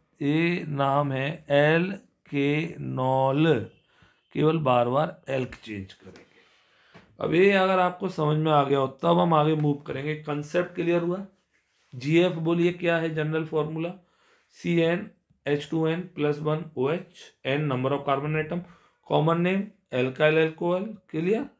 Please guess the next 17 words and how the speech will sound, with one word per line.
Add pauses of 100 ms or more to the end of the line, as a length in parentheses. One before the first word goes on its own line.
(440)
और
आईयूपीएसी
नेम (260)
alkanol। (680)
अब
यहाँ
तक
होने
के
बाद (400)
हम
कैसे
इसको
यूज़
लाएंगे,
कैसे
करेंगे,